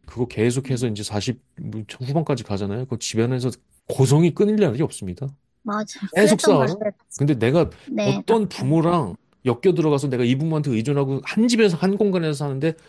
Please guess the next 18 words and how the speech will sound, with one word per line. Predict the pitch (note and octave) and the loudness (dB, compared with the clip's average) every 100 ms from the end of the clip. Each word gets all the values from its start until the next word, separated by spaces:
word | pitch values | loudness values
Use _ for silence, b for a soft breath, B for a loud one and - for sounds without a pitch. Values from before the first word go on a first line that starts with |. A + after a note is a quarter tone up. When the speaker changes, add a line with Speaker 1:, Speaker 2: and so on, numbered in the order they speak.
| b | b
Speaker 1:
고성이 | - D3 D3 F3 | 0 2 4 4
오고 | F#3 A2+ B2 | 4 4 2
가지 | C3+ C3+ | 0 0
않는 | G2+ A2 | -4 -6
집은 | G#2+ C#3 | -6 -6
없습니다. | A2+ - F#2 F#2 | -6 -10 -12 -10
제가 | - A#2 | -2 0
본 | A#2+ C3 | 2 0
바로는 | A#2+ A#2+ A#2+ | -2 -2 -4
그래요. | - - | -4 -6
Speaker 2:
음. | A2+ | -4
Speaker 1:
무조건 | B2 C#3+ G3 G3+ F#3+ | 0 4 4 4 2
고성이 | B2+ C3 C3 | 0 -2 -2
Speaker 2:
음. | |
Speaker 1:
오고 | F2+ D2 | -4 -8
가요. | - - _ _ b b | -14 -16 _ _ b b
왜냐면 | D3 E3 E3+ D3+ G#3 G#3 - - | 0 2 2 0 -2 -10 -14 -14
Speaker 2:
음. | - | -14